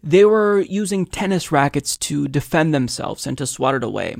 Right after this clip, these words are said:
But I actually want to get back to the celebration because while Israel was murdering Palestinian protesters,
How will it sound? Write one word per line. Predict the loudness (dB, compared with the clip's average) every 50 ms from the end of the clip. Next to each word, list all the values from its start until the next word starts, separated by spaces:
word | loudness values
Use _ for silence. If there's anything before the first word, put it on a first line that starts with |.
| -4 2
But | 4 6
I | 6
actually | 6 6 2 0 -2 0 0
want | 2 2 0
to | 2
get | 0 0 0
back | 2 0 0 0 -2
to | -4 -4 -4
the | -2 0
celebration | 0 0 2 0 0 2 4 4 4 4 2 -2 -2
because | 0 0 0 2
while | 4 2 2 2 2
Israel | 2 0 0 0 0 0 2 4 4 2 0 -2 -6 -14 -20 -20 -20 -10 4
was | 8 10 10 10 8 4 0 -4 -4 _
murdering | 4 4 6 6 8 8 8 8 6 4 4 2 0 -2
Palestinian | -4 -4 -2 -2 0 -2 -2 -2 -2 0 0 0 0
protesters, | 0 0 -2 -2 0 0 -2 -2 -2 -2 -2 -2 -2 -4